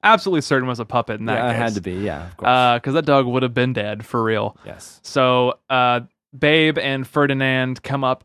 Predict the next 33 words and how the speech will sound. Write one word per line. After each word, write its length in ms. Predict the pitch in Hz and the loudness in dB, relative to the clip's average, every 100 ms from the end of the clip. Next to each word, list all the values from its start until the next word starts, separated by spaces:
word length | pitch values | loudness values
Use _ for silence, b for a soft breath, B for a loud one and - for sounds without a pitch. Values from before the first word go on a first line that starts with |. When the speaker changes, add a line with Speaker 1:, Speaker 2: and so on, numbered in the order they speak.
| - | -2
Speaker 1:
on 340 | 131 139 135 | 2 2 0
Fleelick 600 | 127 131 117 117 120 - - | -6 -6 -2 -2 -2 -8 -6
and 340 | 123 120 113 | -2 -2 -4
his 240 | 120 120 | -6 -6
wheels 400 | 117 117 123 123 123 | -6 -4 -2 -2 0
are 100 | 101 | 0
all 180 | 117 | 0
bent 400 | 117 113 113 117 - | -2 -4 -6 -6 -10
and, 200 | 120 113 | -8 -6
like, 240 | 107 - | -8 -8
it 160 | 131 135 | -4 -2
does 160 | 131 | 0
that 160 | 127 120 | 0 0
one 180 | 123 120 | -2 -2
thing 180 | 123 | -4
where 100 | 117 117 | -4 -4
it 80 | |
kinda 180 | 123 120 113 | -6 -6 -6
zooms 340 | 123 120 113 | -6 -6 -6
in 100 | 117 | -6
on 160 | 113 113 | -6 -4
one 240 | 120 113 | -6 -4
wheel 240 | 113 117 | -6 -4
and 80 | 117 | -6
it's 140 | 110 - | -10 -10
turning, 420 | - 117 120 120 | -6 -4 -4 -6
but 100 | - | -8
it 140 | - | -10
Speaker 2:
Yes. 80 | 85 | -4
Speaker 1:
stops, 340 | 110 113 - | 0 0 -2
so 440 | - - - 131 110 | -10 -12 -6 -4 -4
he's 200 | 120 107 | -6 -10
dead. 380 | 113 101 113 | -8 -8 -12